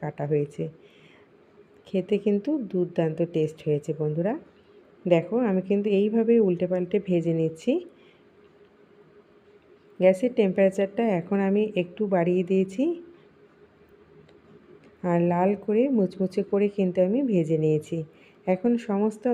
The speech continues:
নাস্তাগুলোকে আমি এখন তুলে নিচ্ছি। এর থেকে বেশি একটা লাল আর আমি করব না। পেঁয়াজগুলো দেখেই তোমরা বুঝতে পারছো একদম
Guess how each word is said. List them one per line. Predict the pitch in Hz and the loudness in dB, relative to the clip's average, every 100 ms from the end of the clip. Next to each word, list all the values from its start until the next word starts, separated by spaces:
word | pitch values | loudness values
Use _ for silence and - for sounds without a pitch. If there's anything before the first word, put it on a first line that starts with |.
| 214 | 0
নাস্তাগুলোকে | 175 175 196 196 202 208 202 220 | -2 -2 -2 0 0 -2 -2 -2
আমি | 214 170 170 | -2 -2 -4
এখন | 156 - 233 311 - - _ - | -6 -4 -4 -4 -14 -20 _ -2
তুলে | 180 165 151 | 2 4 4
নিচ্ছি। | 147 147 - 151 147 - - - _ - - - - - - - _ _ _ _ 415 - - - - _ _ - - | 2 -4 -6 -8 -8 -14 -20 -20 _ -20 -20 -20 -20 -20 -20 -20 _ _ _ _ -20 -20 -20 -20 -20 _ _ -18 -2
এর | 202 202 | -2 2
থেকে | 254 254 262 | 2 4 4
বেশি | 208 180 220 214 | 4 2 0 0
একটা | 226 226 | 0 2
লাল | 190 170 175 | 2 2 0
আর | 175 185 | 0 0
আমি | 202 208 | 0 0
করব | 180 170 175 | 0 2 2
না। | 190 330 - - - - | 0 -2 -8 -20 -12 0
পেঁয়াজগুলো | 202 202 214 233 254 | 4 4 4 4 6
দেখেই | 214 190 226 240 240 | 6 4 6 4 4
তোমরা | 214 220 214 | 2 2 0
বুঝতে | 180 - | -4 -2
পারছো | 185 175 175 254 214 | 0 0 0 0 0
একদম | 170 170 | 0 -2